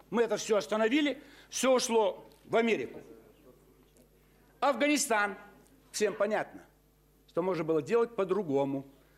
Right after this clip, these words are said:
Только спецназ и такие вот уколы, удары. Но не вводить целую армию в чужую горную страну. Так нельзя победить.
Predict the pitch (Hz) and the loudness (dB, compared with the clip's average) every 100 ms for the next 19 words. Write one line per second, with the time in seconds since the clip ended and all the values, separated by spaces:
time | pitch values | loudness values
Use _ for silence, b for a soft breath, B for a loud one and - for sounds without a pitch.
0 | b - 220 220 214 - 185 - 240 294 | b 0 0 0 -4 -2 -4 0 0 -2
1 | - - 208 247 - b b b b _ | -4 -10 -8 -6 -8 b b b b _
2 | _ 170 185 156 147 - 220 233 180 117 | _ -8 -2 -2 -2 -6 -2 2 2 -2
3 | - - 165 175 156 110 95 - _ 160 | -10 -12 -8 -4 -2 -4 -10 -18 _ -6
4 | 175 170 180 175 170 185 156 160 156 139 | -4 -2 -4 -4 -6 -2 0 0 0 -4
5 | 127 117 B B - 202 180 214 196 160 | -10 -12 B B -6 -4 0 0 0 2
6 | 196 180 170 - 156 156 120 - - 139 | 2 2 -2 -2 -2 -2 -6 -8 -8 -6
7 | 156 147 233 185 156 131 | -4 -2 -2 -2 -8 -12